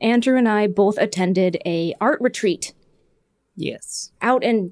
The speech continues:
Speaker 1: Tenn-, Tennessee.
Speaker 2: We were on, like, a college campus that was, like, wait, were there, like, students there, like, for the college, or was it just, like, an off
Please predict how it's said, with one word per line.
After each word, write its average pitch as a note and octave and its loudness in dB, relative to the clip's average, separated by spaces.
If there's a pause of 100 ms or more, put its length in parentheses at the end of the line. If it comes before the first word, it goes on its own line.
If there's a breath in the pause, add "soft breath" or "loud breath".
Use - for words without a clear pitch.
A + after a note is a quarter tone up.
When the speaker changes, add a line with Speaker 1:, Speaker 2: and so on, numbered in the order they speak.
(160)
Speaker 1:
Tenn-, F4 2
Tennessee. C4 0
Speaker 2:
We D#3 2
were F3 4
on, F#3+ 4
like, G3 2
a C#3+ 2 (240)
college C#3 0
campus B2+ -2
that A2 -2
was, C3 -4
like, B2+ -4 (360)
wait, E3 0
were D#3 -2
there, A#3 2
like, F#4+ 0
students D#3+ 2
there, F#3+ 4
like, D#3 -2
for C#3+ 0
the C#3+ -2
college, C#3 -2
or - -4
was C3+ -2
it C3+ -6
just, - -8
like, B2+ -6 (680)
an D3 2
off B2+ -4